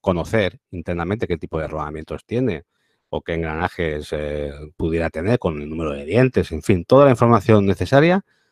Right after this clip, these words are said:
para poder hacer un proceso de ingeniería inversa y determinar cuáles son las frecuencias que debemos buscar para conocer sus amplitudes y saber cómo está, ¿no? Todos esos datos, eh, se envían a través de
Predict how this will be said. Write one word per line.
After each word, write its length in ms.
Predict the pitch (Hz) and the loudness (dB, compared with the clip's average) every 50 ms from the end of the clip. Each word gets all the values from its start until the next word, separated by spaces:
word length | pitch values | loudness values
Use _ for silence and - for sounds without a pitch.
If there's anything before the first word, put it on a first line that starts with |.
| _ _ _ _ _ _ - | _ _ _ _ _ _ 4
para 180 | 101 95 95 | 4 4 6
poder 200 | 90 95 98 107 | 6 6 6 6
hacer 200 | 107 - - 104 | 6 4 2 0
un 100 | 110 104 | 0 0
proceso 340 | 101 101 95 - 110 107 101 | -2 -2 -2 -2 -2 -2 -2
de 80 | 90 87 | -2 -2
ingeniería 420 | - - 87 87 87 90 98 101 | -4 -6 -4 -2 -2 0 0 0
inversa 400 | 98 95 107 117 - - 147 143 - | 0 0 -2 -2 0 0 0 0 2
y 100 | 131 110 | 0 0
determinar 600 | 92 95 - 98 92 90 92 92 98 110 120 120 | 0 2 0 0 0 0 -2 0 0 0 0 2
cuáles 240 | - 110 104 101 - | 4 4 4 2 2
son 160 | - 87 87 | -2 -2 -2
las 120 | 85 82 | -4 -4
frecuencias 680 | - 90 87 - 120 123 123 - 139 147 156 - _ _ _ _ _ _ _ _ _ _ _ _ _ _ _ _ | -4 -4 -2 0 -2 -2 -2 -2 -2 -2 -2 -4 _ _ _ _ _ _ _ _ _ _ _ _ _ _ _ _
que 100 | - 90 | -6 -4
debemos 600 | 82 80 82 92 104 98 90 87 90 90 87 _ _ _ _ _ _ _ _ _ _ | -4 -2 2 2 2 2 0 -4 -8 -12 -18 _ _ _ _ _ _ _ _ _ _
buscar 320 | _ - 120 156 - - _ _ _ _ _ _ _ _ _ _ _ _ _ _ _ _ _ | _ 0 2 2 0 -2 _ _ _ _ _ _ _ _ _ _ _ _ _ _ _ _ _
para 340 | - 95 90 98 127 185 202 - - 82 82 82 - _ _ | 2 4 4 4 2 2 -2 -8 -18 -20 -20 -20 -20 _ _
conocer 400 | - 85 80 78 - - 107 95 | -6 -6 -4 -6 -4 -2 -2 -2
sus 160 | - - 90 95 | -2 -2 -2 -2
amplitudes 520 | 101 95 123 123 143 156 160 190 202 - | 0 0 0 2 2 2 2 0 -2 -2
y 40 | 101 | -6
saber 300 | - - 85 85 82 78 | -6 -4 -2 -2 -2 -4
cómo 220 | - 82 73 67 - | -6 -10 -12 -14 -14
está, 180 | - - - - - | -16 -18 -18 -16 -14
¿no? 160 | - 147 - _ _ _ _ _ _ _ _ _ | -14 -14 -14 _ _ _ _ _ _ _ _ _
Todos 220 | - 123 127 131 127 | -4 0 0 2 2
esos 240 | 120 - 127 120 | 4 4 4 6
datos, 540 | 120 139 143 135 - 151 143 147 - - - _ | 6 4 4 4 2 2 0 0 -4 -12 -20 _
eh, 460 | - 92 92 85 82 80 78 78 78 78 | -14 -12 -10 -8 -8 -8 -10 -10 -10 -12
se 140 | - - 85 | -10 -10 -10
envían 340 | 78 82 87 98 104 101 98 | -8 -6 -2 -2 0 0 0
a 80 | 95 90 | -2 -4
través 340 | - 87 87 90 87 87 | -4 -2 -2 -2 -2 -2
de 560 | 90 87 87 87 82 80 78 76 76 80 80 | -4 -4 -4 -4 -4 -6 -6 -8 -10 -14 -18